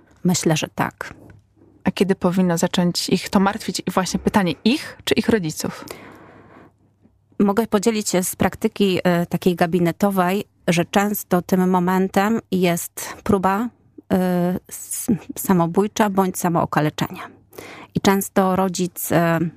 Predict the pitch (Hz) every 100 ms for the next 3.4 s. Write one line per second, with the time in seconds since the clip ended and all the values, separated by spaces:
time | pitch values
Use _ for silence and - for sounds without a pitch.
0 | - 180 180 196 180 - 175 180 185 175
1 | 175 170 160 - 175 165 - 180 170 147
2 | 143 - - 165 165 160 202 208 175 165
3 | 156 - - 165